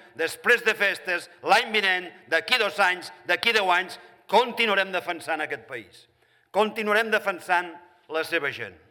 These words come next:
Expliqueu també, sense complexes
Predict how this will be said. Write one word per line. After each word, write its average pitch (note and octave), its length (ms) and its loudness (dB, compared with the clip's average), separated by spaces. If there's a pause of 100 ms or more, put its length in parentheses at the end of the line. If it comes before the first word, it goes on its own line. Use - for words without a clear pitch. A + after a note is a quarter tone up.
(760)
Expliqueu A3+ 800 -2
també, G#3 320 0 (1160)
sense A3+ 520 -2
complexes F3 920 -8